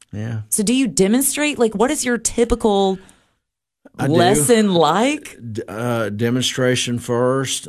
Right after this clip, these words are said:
Speaker 1: then help them with, with it, and,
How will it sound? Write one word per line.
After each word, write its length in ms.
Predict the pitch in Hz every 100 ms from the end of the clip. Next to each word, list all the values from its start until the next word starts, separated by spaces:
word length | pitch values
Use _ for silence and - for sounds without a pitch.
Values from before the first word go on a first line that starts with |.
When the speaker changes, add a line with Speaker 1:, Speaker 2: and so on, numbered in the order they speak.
| -
Speaker 1:
then 180 | 107 98
help 320 | 104 117 107
them 360 | 123 117 117 107
with, 380 | 98 - - _ _ _ _ _ _ _ _ _ _ _ _ - _ -
with 280 | 110 113 127
it, 160 | 143 -
and, 480 | 101 98 98 92